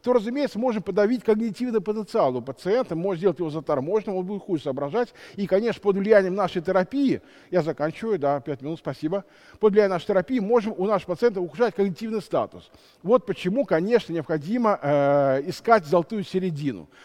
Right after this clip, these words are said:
Необходимо подбирать такую терапию, которая будет успешно влиять на биполярное расстройство, но при этом делать так, чтобы когнитивные, э, способности у пациента не подавлялись, наоборот, чтобы когнитивная функция у него усиливалась.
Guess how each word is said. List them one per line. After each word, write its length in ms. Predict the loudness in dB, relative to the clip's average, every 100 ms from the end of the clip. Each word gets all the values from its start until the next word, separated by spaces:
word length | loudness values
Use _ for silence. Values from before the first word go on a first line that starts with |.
| -14 -2
Необходимо 460 | 0 2 2 0
подбирать 360 | 0 2 4 4
такую 540 | 0 0 4 4 4
терапию, 400 | 2 0 0 -4
которая 260 | -6 -4 -4
будет 160 | -4 -8
успешно 400 | -4 -2 -2 -4
влиять 420 | 2 4 4 2
на 220 | -4 -2
биполярное 540 | -6 -4 0 0 0
расстройство, 520 | -4 -2 -2 -2 -6 -18 _ -20 -20 -4
но 80 | -2
при 160 | 2 2
этом 180 | 0
делать 320 | 2 2 4 2
так, 220 | 0 0
чтобы 400 | -2 0 0 0
когнитивные, 920 | -2 -2 -4 -2 0 0 0 0 -4
э, 20 |
способности 460 | -6 -4 -4 -4 -6
у 60 |
пациента 420 | -6 -2 -2 -2
не 140 | -4 -2
подавлялись, 560 | -2 -2 0 0 0
наоборот, 280 | -2 -4 -6
чтобы 200 | -6 -10
когнитивная 260 | -10 -10 -10
функция 300 | -10 -8 -6
у 20 |
него 140 | -6
усиливалась. 580 | -8 -6 -4 -2 -2 -6